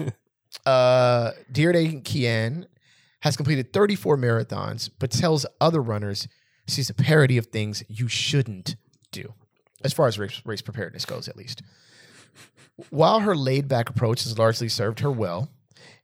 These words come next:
it's made the two thousand fourteen, uh, Philadelphia Marathon, well, uncomfortable. In part because of her hurried race day, uh, breakfast, she said she wound up visiting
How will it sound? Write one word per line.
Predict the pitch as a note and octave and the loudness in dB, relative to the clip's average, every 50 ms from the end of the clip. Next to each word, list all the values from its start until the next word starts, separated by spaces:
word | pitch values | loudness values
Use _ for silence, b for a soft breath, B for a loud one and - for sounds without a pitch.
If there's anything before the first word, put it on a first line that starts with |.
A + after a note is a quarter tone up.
| b _ - | b _ -6
it's | C#3 C3+ - | -4 -4 -2
made | D3 C#3 C3+ B2 | -2 -2 -2 -2
the | B2 | -4
two | A2+ - D3 C#3+ | -4 -4 -4 -2
thousand | C#3 C#3+ C3 B2+ B2 A#2+ B2 A2+ | 0 0 0 0 0 -2 -6 -6
fourteen, | - A#2 A2+ A2+ G#2+ - G#2 G#2 A2 G#2 G2+ G2+ G#2 - | -4 -4 -4 -4 -4 -4 -4 -4 -4 -6 -6 -8 -10 -8
uh, | - - G2 G2 G2 F#2+ F#2+ G2 G2+ - - _ _ _ _ _ _ _ _ _ _ _ _ _ _ _ _ _ _ _ _ _ | -6 -6 -6 -4 -6 -6 -6 -6 -8 -10 -14 _ _ _ _ _ _ _ _ _ _ _ _ _ _ _ _ _ _ _ _ _
Philadelphia | - D3 C3 A#2 B2 A2+ - - A2 G#2 | -2 -2 0 2 4 2 2 2 -2 -6
Marathon, | G2 F2+ F2 F2+ - - - F#2 F2+ F2+ F#2 F#2 G2 | -6 -8 -12 -12 -14 -16 -14 -14 -12 -10 -10 -10 -6
well, | G2+ F#2 F#2 F#2+ F#2+ F#2+ - _ _ _ _ _ _ _ _ - | -4 -4 -4 -4 -6 -10 -14 _ _ _ _ _ _ _ _ -8
uncomfortable. | G#2+ G2+ - - F2+ - - _ _ - G#2+ _ _ _ _ _ _ _ _ _ _ _ _ _ _ _ _ _ _ _ _ - - | -8 -8 -8 -14 -18 -18 -20 _ _ -20 -20 _ _ _ _ _ _ _ _ _ _ _ _ _ _ _ _ _ _ _ _ -20 -6
In | - C3 C3+ | -6 -6 -4
part | C3 - C#4 C#4 - - - - A2 - _ _ _ _ _ _ _ _ _ _ _ _ _ | 0 2 2 2 2 0 -6 -14 -14 -16 _ _ _ _ _ _ _ _ _ _ _ _ _
because | - C3 C3 B2+ A2 | -4 -2 -2 -2 -2
of | A#2 | -2
her | A2+ A2+ A2 | -2 -2 0
hurried | A#2+ A#2+ A2 G#2+ G#2 | 0 0 -2 -2 -2
race | G#2 G#2 G#2 - - - - - _ _ - A2 _ | -4 -4 -4 -4 -6 -8 -10 -14 _ _ -20 -18 _
day, | - G2 F#2+ F#3 F#3 _ _ _ _ _ _ _ - | -10 -10 -10 -10 -12 _ _ _ _ _ _ _ -8
uh, | G2+ G2+ G2+ G2 | -6 -6 -6 -8
breakfast, | - - B2 A#2+ - - B2 A2+ G#2 - - _ _ _ _ _ _ _ _ _ _ _ _ _ _ _ _ _ _ _ _ _ _ _ _ _ _ _ _ _ _ _ _ | -4 -4 -4 -4 -4 -4 -6 -6 -6 -8 -12 _ _ _ _ _ _ _ _ _ _ _ _ _ _ _ _ _ _ _ _ _ _ _ _ _ _ _ _ _ _ _ _
she | - - E3 | -6 -4 -4
said | D3 - C#3+ B2+ A#2+ | -2 0 0 0 0
she | - - E3+ | -2 -4 -2
wound | D#3 C3 A#2+ A#2 A#2 A#2+ | -2 -2 -2 -2 -2 -4
up | A2 G#2 - - | -4 -6 -6 -6
visiting | - B2 A#2 A#2+ A#2 A2+ A2 A2 G#2+ | -6 -4 -4 -4 -6 -6 -8 -10 -12